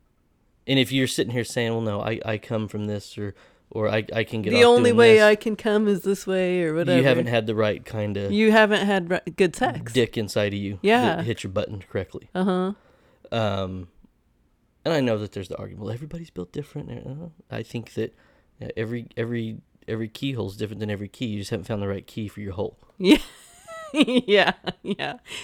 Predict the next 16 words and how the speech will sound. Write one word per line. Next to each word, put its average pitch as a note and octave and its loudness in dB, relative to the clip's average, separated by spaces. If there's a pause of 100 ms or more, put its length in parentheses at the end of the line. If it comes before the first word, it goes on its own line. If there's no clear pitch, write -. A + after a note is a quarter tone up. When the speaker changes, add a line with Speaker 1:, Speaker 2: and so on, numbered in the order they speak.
Speaker 2:
Exactly. A#3 2
I - 2
Speaker 1:
You B3+ 6
Speaker 2:
know. - 6
Speaker 1:
need - 2
to F3+ -2
find A#2 2
out G#2+ 4
Speaker 2:
Yeah. - 2
Speaker 1:
exactly G#2+ 0
where G#2 -4
your G2+ -2
G-spot G#2 -4
is, G2+ -4 (500)
and G2+ -4
then G2 -6